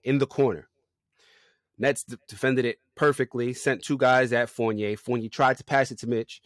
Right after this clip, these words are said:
but the pass was easily deflected, easily, and stolen with less than ten seconds remaining. After that, I'm like, <sighs> "This is probably over. They're gonna, unless the Nets miss one of these free throws, it's probably over."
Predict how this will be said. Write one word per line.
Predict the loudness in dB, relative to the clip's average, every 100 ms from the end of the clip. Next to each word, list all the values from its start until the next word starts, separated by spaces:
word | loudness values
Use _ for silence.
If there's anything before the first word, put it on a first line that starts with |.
| -20 -20 _
but | 0 0 -4
the |
pass | -2 0 0
was | -4
easily | -2 0 0 0 -2
deflected, | -2 -8 -14 -14 -18 -14
easily, | -4 0 0 0 -2 -4
and | -6
stolen | -2 2 2 2
with | -2 0
less | 0 0
than | -4
ten | -2 -2
seconds | 0 -4 -6 -8
remaining. | -6 -6 -8 -16 _ _ _ _ _ -20 _ _ _ _ _ _ _ _ _ -4
After | -2 2 4
that, | 6 6
I'm | 4
like, | 0 -4 -10 -8 -6 -8
<sighs> | -14 -18 -20
"This | -16 -16
is |
probably | -4 0 0 -2 -4
over. | -4 -6 -12 -20 -20 -20 -14
They're | -10
gonna, | -8 -10 -16 _ _ _ _ _
unless | -6 -6 -6
the | -2
Nets | -2 -2 0
miss | 0 0 0
one | 2
of | 2
these | 0 -2
free | -2 -2
throws, | 2 4 4 2 -2 -14 _ _ _ _ _ _ _ _ _ _ _ _ _ _ _ _ _ _ -20
it's | -16 -14
probably | -2 0 2 2
over." | 4 2 -4 -16